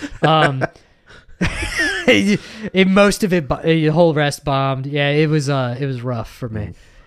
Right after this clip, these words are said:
Speaker 1: And at the point, I, I mean, I, like, finished my material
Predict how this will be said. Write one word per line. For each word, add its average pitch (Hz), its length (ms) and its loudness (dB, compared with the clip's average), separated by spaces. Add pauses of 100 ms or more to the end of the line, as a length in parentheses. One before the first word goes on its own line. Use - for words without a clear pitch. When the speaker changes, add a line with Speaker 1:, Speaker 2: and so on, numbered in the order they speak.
(380)
Speaker 1:
And 180 180 4
at 185 140 4
the 196 120 2
point, 196 400 2
I, 175 220 4
I 165 100 0
mean, 160 320 -2 (360)
I, 175 180 4
like, 180 380 0 (380)
finished - 840 0
my 147 600 0
material 156 920 0